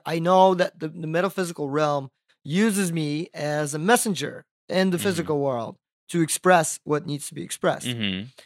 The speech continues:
Speaker 1: And that goes f-, to, um, to describe that my paintings, uh, the way that my paintings are.
Speaker 2: Mm-hmm.
Speaker 1: Uh, that they're not physical. They're
Speaker 2: Yeah.
Speaker 1: metaphysical beings that want to be expressed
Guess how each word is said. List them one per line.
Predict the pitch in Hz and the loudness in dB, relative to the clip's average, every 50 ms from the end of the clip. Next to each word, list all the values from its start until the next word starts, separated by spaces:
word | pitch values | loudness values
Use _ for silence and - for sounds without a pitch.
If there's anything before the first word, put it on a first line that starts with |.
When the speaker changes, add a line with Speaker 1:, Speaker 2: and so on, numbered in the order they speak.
| _ _ _ | _ _ _
Speaker 1:
And | - 160 156 156 151 160 | -4 -4 -2 -2 0 0
that | 170 - - - 170 | 0 0 -2 -6 -4
goes | 151 175 170 165 165 156 - - - | 0 2 4 4 2 0 -4 -10 -16
f-, | - - - - - | -16 -18 -18 -14 -6
to, | - 175 160 147 143 139 135 135 139 - 175 175 185 - - | -4 -2 -2 0 -2 -2 -4 -6 -8 -10 -12 -12 -14 -14 -10
um, | - 127 123 123 123 123 127 123 120 113 104 - | -8 -8 -6 -8 -8 -12 -14 -14 -16 -16 -18 -18
to | - 131 | -18 -12
describe | 127 127 - - 151 135 131 - - _ _ _ _ _ | -8 -6 -4 -4 -4 -6 -6 -8 -12 _ _ _ _ _
that | - 135 - - _ _ - | -16 -16 -16 -16 _ _ -20
my | - 156 147 143 131 | -10 -6 -6 -6 -6
paintings, | - - 156 143 135 - 123 - - - - - _ _ _ _ _ _ _ _ | -4 -4 -6 -6 -6 -8 -10 -10 -10 -12 -14 -14 _ _ _ _ _ _ _ _
uh, | 98 - - - - - - | -18 -16 -16 -18 -20 -18 -12
the | 139 139 143 | -8 -6 -6
way | 143 147 147 139 | -4 -2 -4 -4
that | 127 123 - | -4 -6 -8
my | 131 127 - | -10 -10 -12
paintings | 113 - 139 135 120 120 113 - - | -10 -10 -10 -10 -10 -12 -14 -14 -8
are. | - - 139 120 101 - - - _ _ _ - | -4 -4 -2 -2 -4 -6 -12 -18 _ _ _ -4
Speaker 2:
Mm-hmm. | - 120 117 110 98 92 90 87 87 - _ _ _ _ | -2 -2 -2 -2 -4 -4 -6 -8 -12 -16 _ _ _ _
Speaker 1:
Uh, | - 143 147 147 143 139 - | -2 0 2 2 2 0 0
that | 139 135 165 175 151 135 131 | -2 2 2 2 2 4 2
they're | 160 156 156 | 2 2 2
not | 151 170 202 233 240 - | 2 2 2 2 0 2
physical. | - 220 196 151 160 139 - - - - _ _ _ _ _ _ _ _ _ _ | 4 4 4 4 2 -4 -6 -12 -16 -16 _ _ _ _ _ _ _ _ _ _
They're | 147 165 165 160 151 160 | 0 4 4 4 4 4
Speaker 2:
Yeah. | 160 | 2
Speaker 1:
metaphysical | 160 165 190 226 262 262 233 - 247 240 220 226 196 202 196 | 2 2 4 4 4 4 6 4 4 6 4 2 2 2 2
beings | 165 156 165 165 151 135 131 147 185 220 208 - | 4 4 4 4 4 2 0 0 -2 -2 -2 -2
that | 165 151 147 | -4 -4 -2
want | 147 165 175 175 | -2 -2 -2 -4
to | - | -4
be | 151 151 151 | -4 -4 -4
expressed | 139 - - - 175 170 175 180 - - | -4 -4 -4 0 2 2 2 2 -2 -6